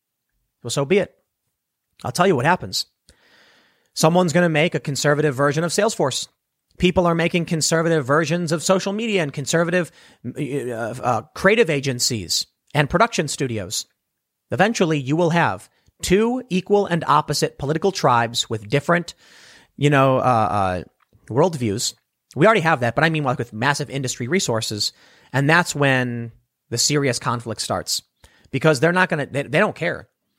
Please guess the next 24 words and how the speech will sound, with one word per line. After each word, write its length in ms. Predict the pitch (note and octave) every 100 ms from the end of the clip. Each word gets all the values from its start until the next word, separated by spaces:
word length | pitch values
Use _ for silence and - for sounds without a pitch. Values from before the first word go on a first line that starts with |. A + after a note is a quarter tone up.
| _
The 60 | B2
people 320 | E3+ G#3+ B3+
who 120 | A3
are 160 | G#3 E3+
on 180 | D3+ D#3+
the 100 | C3
right 260 | C3 E3+
tribe, 360 | - E3 D#3 D3+
people 140 | C3+
on 40 | E3+
the 60 |
left 180 | B2 C3+
tribe, 300 | - C3 B2 - _ _ -
there's 140 | B2+
very 160 | D#3 A3+
little 200 | G#3+ D#3
overlap, 540 | D3 C3+ A2+ G#2+ - _ _ _ _ _ _ _
and 200 | D#3 E3
neither 340 | E3 F#3+ G#3 G3
will 180 | E3+ F#3
agree 260 | C3+ D#3
with 140 | C#3+ -
either's 340 | C#3+ C3+ B2+
politician. 600 | - A#2+ A2 F#3 B2+ F2+